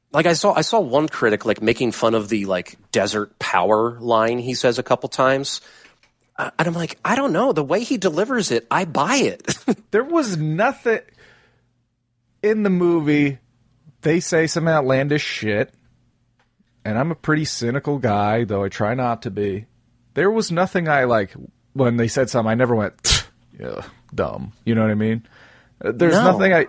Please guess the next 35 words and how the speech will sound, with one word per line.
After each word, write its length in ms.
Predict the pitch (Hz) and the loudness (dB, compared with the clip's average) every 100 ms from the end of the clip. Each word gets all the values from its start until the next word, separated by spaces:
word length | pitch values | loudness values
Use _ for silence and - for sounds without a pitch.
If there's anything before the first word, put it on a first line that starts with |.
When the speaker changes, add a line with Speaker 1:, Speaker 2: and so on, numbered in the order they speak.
| 120 | -2
Speaker 2:
to 160 | - 131 | -2 -2
scoff 540 | - - 110 113 - | -2 0 0 0 -6
at. 280 | - - - _ _ _ _ - | -14 -14 -16 _ _ _ _ -8
Speaker 1:
No, 540 | 139 160 170 113 87 - | 0 2 2 2 -2 -6
there 180 | 123 | -2
was, 140 | 135 135 131 | -2 -2 -6
yeah, 300 | 131 151 131 | -2 2 2
like, 200 | 98 104 | 2 0
the, 220 | - 117 123 120 | -2 -8 -8 -10
they, 320 | - 135 160 - - - - | -2 2 0 -2 -14 -16 -4
some 160 | - | 0
critics 340 | 165 214 214 185 | 2 2 2 2
are 60 | |
making 200 | 160 156 | 2 4
out 120 | 139 | 2
to 100 | 135 | 0
be, 140 | 131 123 | -2 2
like, 180 | 113 - | 2 2
corny 600 | - - 113 127 120 95 | -2 0 2 4 4 0
and 100 | 87 | -2
shit. 300 | - - 90 | -4 -4 -6
And 80 | 107 | -6
I'm 100 | 127 | -8
like, 160 | 131 - | -10 -10
"I, 320 | - 170 190 - - | -8 -4 -6 -8 -12
I 140 | 101 156 | -6 0
don't 280 | 160 101 101 - | 0 0 -6 -8
know." 160 | 107 | -2
Speaker 2:
I 80 | 104 | 4
didn't 140 | 123 107 | 4 4
get 100 | 107 | 2
that 80 | 104 | 2
Speaker 1:
That 120 | 123 | 0
Speaker 2:
at 40 | |
all. 300 | 98 101 85 | 0 -4 -6